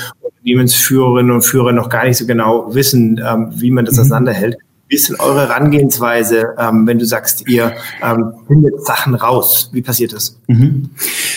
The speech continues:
Speaker 2: Also ich gebe mal, also als Business-Anthropologe geht man da auch nimmt man sich sehr, sehr viel, also Wir-, Wirtschaftsanthropologe sehr, sehr viel von der klassischen Anthropologie. Also ich habe einen Kollegen, äh,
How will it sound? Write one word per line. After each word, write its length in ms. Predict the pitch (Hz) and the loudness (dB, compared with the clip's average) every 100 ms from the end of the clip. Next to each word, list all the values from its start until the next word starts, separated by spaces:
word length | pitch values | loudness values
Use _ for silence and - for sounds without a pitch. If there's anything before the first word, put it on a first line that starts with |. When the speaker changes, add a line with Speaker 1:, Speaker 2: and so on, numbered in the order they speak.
| - - | -10 -6
Speaker 2:
Also 180 | 120 131 | -2 0
ich 80 | |
gebe 200 | 143 147 147 | 2 2 2
mal, 340 | 123 - - - | 2 -2 -6 -2
also 360 | 139 131 135 - | 0 2 0 -2
als 160 | 135 - - - | -4 -6 -10 -2
Business-Anthropologe 880 | 151 180 170 156 143 139 139 135 120 | 2 2 2 0 0 2 2 2 0
geht 160 | 135 | 0
man 120 | 131 | 0
da 60 | 120 | 0
auch 140 | 113 - - - - - - - - - _ - | -2 -4 -8 -14 -14 -18 -16 -16 -20 -20 _ -8
nimmt 400 | 123 113 131 135 | -4 0 2 2
man 140 | 131 123 | 2 0
sich 180 | 127 | 0
sehr, 140 | 120 113 | 0 0
sehr 140 | 110 | 0
viel, 340 | 110 117 113 101 | 0 0 0 0
also 220 | 101 101 | -2 -2
Wir-, 220 | 113 - | -2 -2
Wirtschaftsanthropologe 720 | 110 104 107 107 101 110 107 | -4 -2 -4 -4 -2 -2 0
sehr, 140 | 107 107 | 0 0
sehr 120 | 107 | 0
viel 240 | - 117 | 2 2
von 160 | 117 107 | 2 2
der 140 | 98 | 2
klassischen 440 | - - 110 104 95 | -2 -4 -2 -2 -2
Anthropologie. 640 | - - - 95 101 98 | -4 -8 -6 -4 -4 -4
Also 120 | 104 107 | -4 -4
ich 100 | 104 | -2
habe 120 | 110 | -2
einen 100 | 107 | 0
Kollegen, 460 | 113 107 117 107 | 2 2 4 2
äh, 280 | 104 104 98 | 0 0 -2